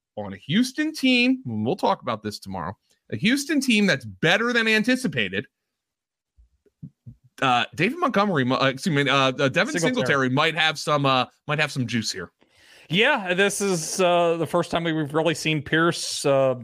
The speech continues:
Speaker 2: fall below fifty percent when he's been healthy and active. Um, and those comments earlier this week were kinda,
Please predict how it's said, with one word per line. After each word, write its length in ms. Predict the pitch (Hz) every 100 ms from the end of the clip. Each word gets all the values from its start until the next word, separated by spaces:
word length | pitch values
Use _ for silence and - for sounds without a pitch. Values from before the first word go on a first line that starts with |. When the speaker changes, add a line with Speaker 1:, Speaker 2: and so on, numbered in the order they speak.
| _ -
Speaker 2:
fall 200 | 175 160
below 240 | 147 160
fifty 280 | 165 151 156
percent 480 | 139 - 160 165 165
when 160 | 151 135
he's 200 | 139 131
been 120 | 135
healthy 500 | 143 165 160 165 160
and 240 | 143 123 117 _ - -
active. 640 | 175 175 185 170 156 139
Um, 460 | 151 135 135 135 117 -
and 300 | 151 160 156
those 180 | 170 165
comments 460 | - 185 180 156 170
earlier 380 | 160 156 151 151
this 240 | 143 -
week 320 | 151 139 -
were 120 | 160
kinda, 420 | 139 - 175 156